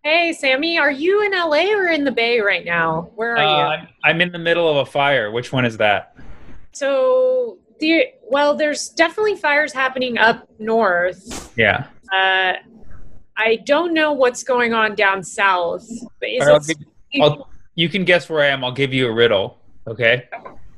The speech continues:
Speaker 2: There's one fire to the southwest of me.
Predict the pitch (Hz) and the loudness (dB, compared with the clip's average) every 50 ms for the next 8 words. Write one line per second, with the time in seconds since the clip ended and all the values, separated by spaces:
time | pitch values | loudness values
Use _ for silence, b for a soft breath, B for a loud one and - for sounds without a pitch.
0 | - - - - _ _ - 135 131 131 120 123 127 139 151 160 160 147 - 156 | -20 -20 -20 -20 _ _ -2 0 0 0 0 0 2 2 2 2 0 -2 -2 0
1 | 151 147 147 147 143 147 143 - 151 139 131 135 123 - - 151 135 135 - - | 2 2 2 0 -2 -4 -6 -8 -6 -4 -2 -2 -2 2 2 2 2 2 0 0
2 | 131 120 120 117 - - 131 120 113 123 123 135 160 180 180 | 0 0 0 0 -2 -2 -4 -4 -2 0 0 0 0 -2 -6